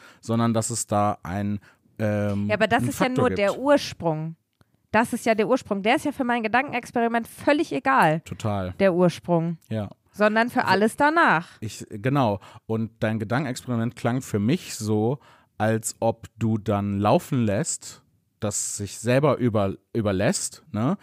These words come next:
Speaker 2: Ja.
Speaker 1: Es gibt quasi, ähm, also na, du, du hattest ja auch, ähm, äh, Regeln, die dem zugrunde liegen.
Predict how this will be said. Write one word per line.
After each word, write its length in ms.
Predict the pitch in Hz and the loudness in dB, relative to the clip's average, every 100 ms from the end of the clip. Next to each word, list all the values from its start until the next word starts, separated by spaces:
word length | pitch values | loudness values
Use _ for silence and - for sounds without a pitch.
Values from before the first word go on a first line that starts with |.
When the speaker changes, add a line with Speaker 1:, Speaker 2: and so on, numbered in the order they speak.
| - | 0
Speaker 2:
Ja. 160 | 233 | 2
Speaker 1:
Es 100 | 180 | 2
gibt 200 | 156 - | 0 -4
quasi, 600 | - 131 139 123 131 135 - - _ _ | 0 2 2 0 -2 -4 -6 -18 _ _
ähm, 340 | 120 123 120 120 | -2 0 -2 -2
also 220 | 123 127 | -2 -2
na, 180 | 120 123 - - | -4 -8 -14 -12
du, 100 | 127 | -6
du 200 | 143 156 | -2 -2
hattest 300 | 170 170 - | -2 -4 -4
ja 120 | 117 | 0
auch, 380 | 143 151 - - _ _ _ - | 0 0 -6 -20 _ _ _ -4
ähm, 640 | 120 117 117 117 113 113 - _ _ | 0 0 2 0 -2 -4 -10 _ _
äh, 80 | - | -8
Regeln, 800 | 110 107 104 135 131 113 92 82 - _ - | -6 -4 0 2 2 0 -2 -8 -16 _ -6
die 80 | 107 | -4
dem 200 | 101 98 | -4 -6
zugrunde 360 | 107 113 131 | -4 -2 0
liegen. 400 | 101 87 - - | -2 -4 -10 -16